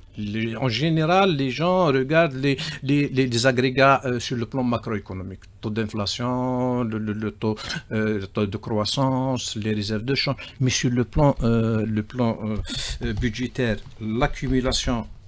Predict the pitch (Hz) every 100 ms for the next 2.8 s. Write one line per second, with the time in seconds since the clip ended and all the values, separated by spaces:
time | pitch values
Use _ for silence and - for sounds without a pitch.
0 | 117 117 113 104 104 101 107 127 - 123
1 | 107 104 113 151 208 214 - - - -
2 | - - - - 170 - 220